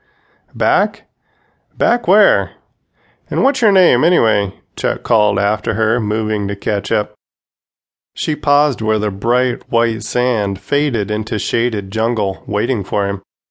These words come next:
He stumbled on a root as he couldn't help but watch her amazingly firm ass cheeks protrude from the extremely short skirt.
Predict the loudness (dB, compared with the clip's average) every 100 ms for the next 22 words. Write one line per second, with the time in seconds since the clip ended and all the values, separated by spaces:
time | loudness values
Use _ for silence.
0 | _ _ _ _ _ _ -6 0 0 2
1 | 2 2 2 2 0 0 -2 -4 -6 -4
2 | -8 -2 -2 0 0 2 0 0 -6 -2
3 | 0 2 0 -4 -2 0 0 0 0 0
4 | -2 -2 -4 -6 -2 0 2 0 0 2
5 | 0 -2 -6 -6 -6 -12 -6 -4 -4 -4
6 | -2 -2 -2 -4 -2 -2 -4 -6 -8 -4
7 | -2 -2 -4 -4 -4 -4 -4 -8 -6 -6